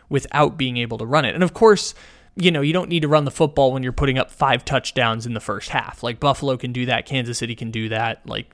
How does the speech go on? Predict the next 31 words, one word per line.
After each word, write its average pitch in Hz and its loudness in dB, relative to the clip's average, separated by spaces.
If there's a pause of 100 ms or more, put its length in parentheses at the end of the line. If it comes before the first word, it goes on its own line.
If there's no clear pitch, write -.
n-, 165 -2
that, 196 2
it's - -4
not 220 4
a 170 0
problem 143 0
then. 127 0
It's 110 -4
a 160 -4
problem 160 4
when 147 -2
it's 131 -6
a - -6
game 135 0
like 120 -4
this 139 2
against 123 -2
Miami 117 2 (380)
where 123 6 (880)
your 139 -4
offense 180 2
isn't 170 0
clicking 151 -2
the 135 -2
way 123 0
that 135 2
you 120 -2
hoped 175 2
it 147 0
would 120 -10
click. - -10